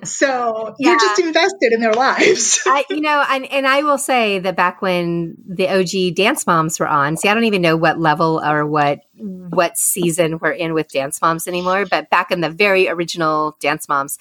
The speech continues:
Speaker 2: I did that too. I followed all those girls on Instagram. I followed all their mamas on Instagram, and I watched the drama there, and then watched <laughs> it every, whatever it was, Wednesday night when it was on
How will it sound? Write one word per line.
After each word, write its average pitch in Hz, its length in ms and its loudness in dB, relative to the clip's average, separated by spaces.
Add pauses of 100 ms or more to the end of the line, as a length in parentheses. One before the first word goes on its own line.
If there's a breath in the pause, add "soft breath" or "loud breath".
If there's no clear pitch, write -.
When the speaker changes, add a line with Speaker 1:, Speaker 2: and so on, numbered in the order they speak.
(340 loud breath)
Speaker 2:
I 233 120 0
did 220 220 0
that 165 200 -2
too. 151 260 -8
I 190 120 2
followed 175 300 0
all 170 200 0
those 185 220 0
girls 175 240 0
on 165 180 0
Instagram. 160 580 -6
I 143 80 -4
followed 165 280 2
all 175 100 2
their 180 100 2
mamas 165 380 0
on 160 200 -4
Instagram, 151 600 -4 (340 loud breath)
and 160 420 -2
I 170 80 -2
watched 160 280 -2
the 180 80 -8
drama 165 320 2
there, 147 520 0 (320)
and 277 140 2
then 226 180 2
watched 180 320 2
<laughs> 190 220 0
it 196 220 0 (160)
every, 175 480 -2
whatever 165 400 -4
it 160 120 -4
was, - 220 -8
Wednesday 151 360 -8
night 147 240 -10
when 185 140 -4
it 196 100 -2
was 165 120 -6
on 170 260 -4